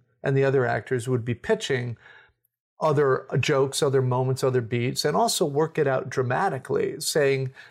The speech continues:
"This isn't feeling right. It's not landing in a way." So we'd have a whole week of rehearsal to f-,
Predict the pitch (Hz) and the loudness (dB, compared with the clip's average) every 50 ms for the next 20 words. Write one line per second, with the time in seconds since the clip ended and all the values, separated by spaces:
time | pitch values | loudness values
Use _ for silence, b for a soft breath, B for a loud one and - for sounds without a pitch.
0 | B B B 147 135 - 190 165 151 175 151 135 - 170 165 156 147 139 127 123 | B B B -2 0 2 2 2 0 -2 -4 -4 -2 0 2 2 2 2 0 0
1 | 123 - 127 - - 151 - - 143 139 135 139 135 135 127 127 120 120 120 117 | -2 -4 -4 -4 -4 -4 -4 -2 -2 0 0 0 0 0 0 0 -2 -2 -2 -2
2 | 113 117 123 120 120 123 117 117 117 b b b b b b b b _ _ _ | -2 -2 -2 -2 0 0 -2 -4 -6 b b b b b b b b _ _ _
3 | _ _ _ _ _ _ - - - 147 143 185 196 185 185 175 156 143 131 - | _ _ _ _ _ _ -6 -2 0 0 2 2 2 2 2 2 2 0 -2 -4
4 | - - 185 185 175 160 170 165 - - 135 131 127 110 - - 151 131 - - | -2 0 2 2 4 2 2 0 0 0 -2 0 -2 -4 -2 0 -2 -2 -2 -2
5 | - - - - 131 - - 117 - - - - | -4 -4 -4 -4 -6 -6 -6 -6 -6 -8 -18 -20